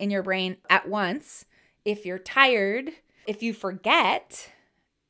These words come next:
the horse is gonna go back to, "These are my ways of behaving. This is the one that leads me to success." So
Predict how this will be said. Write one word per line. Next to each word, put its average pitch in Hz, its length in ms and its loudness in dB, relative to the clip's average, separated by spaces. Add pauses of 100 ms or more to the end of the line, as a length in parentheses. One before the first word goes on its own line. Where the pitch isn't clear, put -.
the 226 100 -4
horse 254 280 0
is 214 100 -8
gonna 196 160 -4
go 185 140 0
back 180 280 0
to, - 140 -4
"These 190 220 0
are 196 60 -2
my 196 160 -2
ways 175 260 0
of 175 80 -8
behaving. 208 760 -2 (420)
This 180 200 -6
is 175 140 -8
the 180 80 -4
one 160 220 -6
that - 120 -10
leads 165 260 -10
me 165 140 -12
to - 140 -10
success." - 760 -12 (840)
So - 400 -2